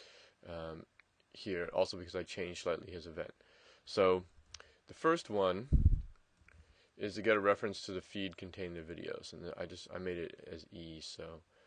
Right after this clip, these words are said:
I have to keep changing this. If you're following along directly, you may wanna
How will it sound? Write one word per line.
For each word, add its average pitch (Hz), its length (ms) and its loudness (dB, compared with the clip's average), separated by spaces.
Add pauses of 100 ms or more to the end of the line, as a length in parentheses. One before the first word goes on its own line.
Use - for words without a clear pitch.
(240)
I 87 60 -6
have 82 100 -6
to - 80 -18
keep - 220 -12
changing 80 440 -8
this. 80 320 -10 (360)
If - 120 -8
you're 101 80 2
following 95 380 6
along 90 260 0
directly, 85 380 -2
you 82 80 -8
may 82 140 -6
wanna 82 280 -4